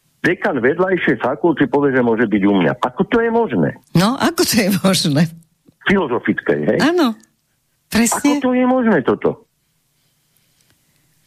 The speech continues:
Speaker 1: Však
Speaker 2: No.
Speaker 1: toto, toto predsa v normálnom systéme takéto niečo nemôže, nemôžete sa pre Boha postaviť <laughs> ako, ako,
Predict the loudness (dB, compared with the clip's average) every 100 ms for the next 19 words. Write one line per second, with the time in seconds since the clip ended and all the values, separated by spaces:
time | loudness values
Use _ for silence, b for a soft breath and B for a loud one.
0 | _ _ _ _ 0 2 0 -2 -6 _
1 | -4 -2 -2 -2 -4 -2 -2 -6 b b
2 | _ _ _ _ _ -2 0 0 -2 -2
3 | -2 0 -2 0 -2 0 -4 -4 0 0
4 | 0 0 0 0 0 0 0 2 2 0
5 | -2 -2 -2 -2 -2 -2 0 -2 -2 -4
6 | -2 -2 0 -2 _ _ _ _ _ _
7 | _ -6 -4 -4 -8 -6 -2 -2 -2 b
8 | b _ _ -6 -2